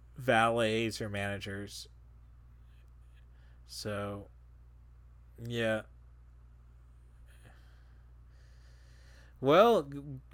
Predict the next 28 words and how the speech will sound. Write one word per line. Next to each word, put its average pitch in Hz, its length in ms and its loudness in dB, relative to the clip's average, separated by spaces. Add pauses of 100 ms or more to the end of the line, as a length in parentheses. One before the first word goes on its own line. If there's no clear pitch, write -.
(220)
it's, 127 340 -6
it's - 220 -8
a 135 60 0
good 131 300 0
thing 147 180 -2
that 147 180 2
N 139 160 -2
X 147 220 -4
T 143 240 -2
is 131 140 -4
now 135 180 2
N 127 180 -2
X - 240 -6
T 139 220 -4
two 135 240 -6
point 143 300 -4
oh, 113 280 -6
so. 98 380 -12 (360)
<laughs> - 100 -12 (1200)
I 160 220 8
don't 170 120 4
know. 123 280 6 (300)
I 170 200 12
think 170 260 4
there's 135 200 4
gonna 135 180 2
be, 123 280 0 (1800)
hey, 135 420 8